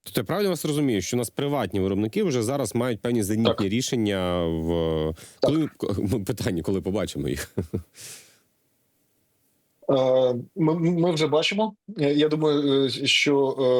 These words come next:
Speaker 2: е, в, в цьому році, е, вже, вже, м, будуть пе-, перші, е, перші результати по збиттю шахедів, м, і ц-, це позитивно вплине на, е, на ту ситуацію, яка є на полі бою.
Speaker 1: Мгм.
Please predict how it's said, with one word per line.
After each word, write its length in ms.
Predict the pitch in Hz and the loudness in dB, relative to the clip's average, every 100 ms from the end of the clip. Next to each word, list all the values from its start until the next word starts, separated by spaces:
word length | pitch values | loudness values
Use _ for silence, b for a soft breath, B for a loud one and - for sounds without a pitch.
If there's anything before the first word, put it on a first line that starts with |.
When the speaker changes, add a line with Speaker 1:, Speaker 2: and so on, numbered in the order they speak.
| 123 123 123 131 | 6 4 2 -2
Speaker 2:
е, 200 | 131 123 - 139 | -4 -4 -4 -4
в, 40 | |
в 60 | 120 | 0
цьому 240 | 147 135 | 0 2
році, 300 | 147 147 131 | 0 0 0
е, 280 | 120 123 120 | 0 0 0
вже, 180 | 113 123 | 0 -2
вже, 440 | 117 113 131 131 | -2 2 4 4
м, 760 | 127 123 120 120 120 120 120 117 139 120 113 | 2 -2 -2 0 0 0 0 -2 0 2 2
будуть 240 | 123 123 | 2 0
пе-, 180 | 131 127 | 2 0
перші, 460 | 120 131 131 - 120 113 117 | 2 0 2 2 2 2 2
е, 240 | 113 113 | 2 2
перші 300 | 110 127 123 | 2 0 0
результати 640 | 117 110 113 143 139 113 110 B B 117 | 0 0 0 0 0 -2 -4 B B -4
по 60 | 127 | -2
збиттю 320 | 110 117 - | -2 -2 -2
шахедів, 520 | 110 - 135 120 107 - | -2 -2 0 0 -4 -4
м, 440 | 113 110 113 113 120 | -2 0 0 0 0
і 120 | 117 | -2
ц-, 240 | - 120 | -2 -2
це 240 | 104 127 117 | 0 2 2
позитивно 440 | 120 117 120 107 | 0 0 0 -2
вплине 360 | 104 123 117 104 | -2 0 0 0
на, 360 | 104 104 104 101 | 0 0 0 -2
е, 40 | 110 101 101 101 101 101 98 B - | -2 0 2 2 2 0 -4 B -6
на 60 | 113 | -2
ту 100 | 110 | 0
ситуацію, 420 | 104 113 107 110 | 2 0 2 0
яка 180 | 101 107 | 0 0
є 140 | 107 | 0
на 100 | 104 | 0
полі 180 | 101 101 | -2 -2
бою. 240 | 98 98 101 _ _ _ _ _ | -2 -4 -8 _ _ _ _ _
Speaker 1:
Мгм. 320 | 156 160 127 | -2 0 -2